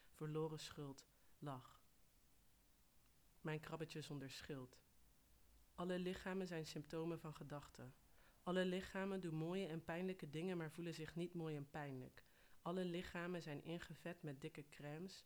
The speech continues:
gewikkeld in zijde en hun lach echoot mee.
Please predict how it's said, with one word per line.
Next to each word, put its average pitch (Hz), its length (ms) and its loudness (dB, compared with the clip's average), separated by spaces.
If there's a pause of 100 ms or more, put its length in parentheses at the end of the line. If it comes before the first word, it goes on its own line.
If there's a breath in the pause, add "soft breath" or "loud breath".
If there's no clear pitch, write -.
(260 soft breath)
gewikkeld 160 520 -2
in 143 140 -2
zijde 156 320 0
en 143 380 -4 (280 soft breath)
hun 156 220 0
lach 143 360 -2
echoot 139 380 -6
mee. 127 280 -4